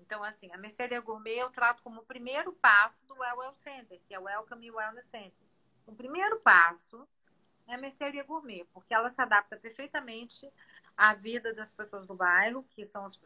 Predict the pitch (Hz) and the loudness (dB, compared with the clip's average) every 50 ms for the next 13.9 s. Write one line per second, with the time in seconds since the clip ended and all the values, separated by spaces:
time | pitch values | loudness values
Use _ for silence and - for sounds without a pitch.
0 | _ 196 190 180 180 190 196 185 _ _ 190 185 180 180 175 - - 175 170 175 | _ _ -20 _ -20 -20 -20 -20 _ _ -8 -8 -8 -8 -10 -8 -6 -2 -2 0
1 | 190 208 220 226 254 302 - _ _ _ _ _ _ _ _ _ _ _ _ _ | 0 -2 -2 -4 -8 -14 -18 _ _ _ _ _ _ _ _ _ _ _ _ _
2 | _ _ _ _ _ _ _ - 170 196 208 202 196 233 262 262 226 - 185 170 | _ _ _ _ _ _ _ 6 6 6 6 4 0 -6 -6 -6 -8 -8 -12 -14
3 | - _ _ - 214 220 196 202 190 196 202 202 208 233 262 311 - _ - 214 | -16 _ _ -18 -10 0 4 4 4 4 2 -4 -2 0 -2 -2 2 _ 4 4
4 | 214 240 262 240 233 208 208 208 190 180 175 175 175 170 165 160 165 175 190 208 | 4 4 2 -2 -6 _ -20 -20 -20 -20 -20 -20 -20 _ _ _ -20 -20 -20 -20
5 | _ _ _ _ _ _ _ _ - 208 208 208 240 240 254 262 254 226 226 - | _ _ _ _ _ _ _ _ 0 0 0 0 -4 -6 -8 -8 -8 -10 -16 -18
6 | - - _ - 254 262 254 - 285 285 311 311 294 262 214 202 190 - - - | -20 -20 _ -14 -14 -14 -10 -8 -6 -4 -2 -2 -4 -4 -8 -12 -14 -16 -20 -20
7 | - _ 190 185 214 220 214 208 196 196 202 208 220 220 214 - - _ _ 185 | -20 _ -18 -8 -4 -2 -2 -2 -2 -4 -6 -6 -6 -8 -10 -14 -20 _ _ -14
8 | 202 208 208 208 - - _ 208 196 190 190 190 190 185 - _ - 190 202 202 | -14 -14 -14 -16 -18 -20 _ 4 4 6 6 4 0 -6 -16 _ -6 -6 -6 -6
9 | 202 190 185 196 196 196 196 190 185 185 185 180 175 175 175 180 190 208 240 - | -10 -12 -12 -10 -10 -10 -10 -12 -14 -14 -14 -14 -12 -12 -12 -10 -12 -12 -12 -16
10 | _ _ - - _ _ - 202 208 208 220 254 277 262 262 247 233 - 233 220 | _ _ -20 -20 _ _ 0 0 0 0 -2 -8 -14 -14 -16 -18 -18 -18 -20 -18
11 | 196 233 240 240 226 240 233 226 - - 233 226 220 214 220 214 196 190 - - | -16 -14 -14 -14 -12 -14 -14 -14 -12 -10 -8 -8 -8 -8 -8 -10 -10 -12 -14 -16
12 | - 233 233 226 226 233 220 214 208 214 214 - - 196 196 196 185 196 214 202 | -16 -10 -4 0 0 0 0 -2 -6 -10 -10 -10 -8 -6 -6 -6 -6 -8 -8 -8
13 | 202 202 196 202 196 202 208 208 208 208 202 202 202 202 202 - - _ | -8 -2 4 6 6 6 4 2 -2 -12 -18 -16 -16 -16 -16 -18 -20 _